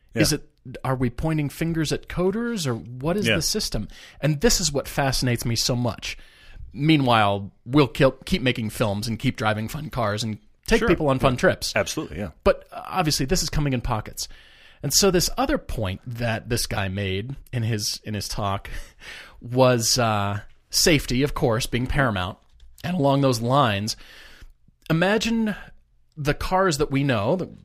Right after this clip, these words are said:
Speaker 2: cars on the road,
Speaker 1: Mm-hmm.
Speaker 2: the front wheels that steer are connected by the steering rack. They're connected by a linkage. So
Speaker 1: Yes.
Speaker 2: when one wheel turns, the other follows it. Both
Speaker 1: Yeah. Yeah.
Speaker 2: wheels, the front wheels, turn
Speaker 1: Yes.
Speaker 2: together.
Speaker 1: Yes.
Speaker 2: Imagine a car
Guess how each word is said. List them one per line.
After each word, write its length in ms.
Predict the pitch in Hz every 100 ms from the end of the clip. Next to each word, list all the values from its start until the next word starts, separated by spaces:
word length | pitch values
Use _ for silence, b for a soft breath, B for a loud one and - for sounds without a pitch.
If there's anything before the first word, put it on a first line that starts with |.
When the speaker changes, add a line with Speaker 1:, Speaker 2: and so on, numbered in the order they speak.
| -
Speaker 2:
cars 240 | 113 139
on 60 | 147
the 60 |
road, 400 | 131 87 95 147 -
Speaker 1:
Mm-hmm. 220 | 107 87 127 B
Speaker 2:
the 100 | 143
front 340 | 147 - 220 147
wheels 340 | 214 131 127
that 160 | 127 -
steer 540 | - - 208 113 120
are 120 | - 156
connected 340 | - 131 131
by 100 | 131
the 60 | 135
steering 300 | - 220 131
rack. 260 | 71 - - -
They're 100 | 190
connected 300 | 180 165 156
by 120 | 147
a 20 | 151
linkage. 420 | 185 175 - - 98
So 160 | 92
Speaker 1:
Yes. 80 | 120
Speaker 2:
when 120 | 113
one 160 | 117 156
wheel 160 | 143 113
turns, 300 | - 208 156
the 80 |
other 140 | 131 143 - -
follows 360 | 240 147 101
it. 180 | 92 -
Both 180 | 123 139
Speaker 1:
Yeah. 140 | 92
Yeah. 40 | 95 _ -
Speaker 2:
wheels, 360 | 196 120 143
the 80 | 175
front 160 | - 151
wheels, 280 | 131 131 - -
turn 520 | - 190 113 135 190 - _
Speaker 1:
Yes. 100 | 98 -
Speaker 2:
together. 440 | - 202 107 -
Speaker 1:
Yes. 260 | 92 - - B B B 131
Speaker 2:
Imagine 380 | 147 170 160
a 40 | 165
car 680 | - - 247 107 92 98